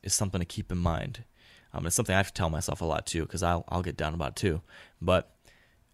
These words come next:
even now, even when, you know, times are kinda tough, pickings are slim, there's a chance, right? There's a chance you can be out in the woods and you might get that shot.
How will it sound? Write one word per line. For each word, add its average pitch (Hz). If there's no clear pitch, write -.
even 120
now, 82
even 107
when, 101
you 92
know, 85
times 90
are 92
kinda 98
tough, -
pickings 98
are 98
slim, 87
there's 95
a 85
chance, -
right? 92
There's 87
a 85
chance 107
you 98
can 95
be 90
out 95
in 101
the 104
woods 90
and 90
you 87
might 90
get 87
that 85
shot. -